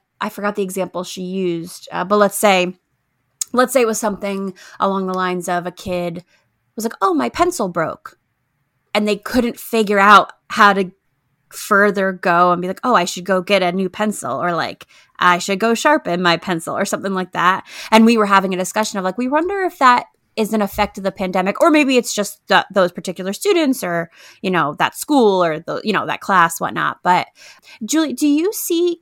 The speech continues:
ki-, like, younger than adolescents? Like, do you see, like, kids,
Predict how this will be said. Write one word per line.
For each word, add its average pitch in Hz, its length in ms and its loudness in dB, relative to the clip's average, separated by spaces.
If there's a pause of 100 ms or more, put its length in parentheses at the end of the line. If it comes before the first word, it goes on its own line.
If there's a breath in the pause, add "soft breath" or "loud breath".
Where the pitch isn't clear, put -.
ki-, - 240 -14
like, 285 260 0
younger 240 480 0
than 269 140 -4
adolescents? 262 500 -2
Like, 240 120 -6
do 247 100 -6
you 254 80 -4
see, 262 360 -6 (200)
like, 220 180 -4
kids, 226 560 -4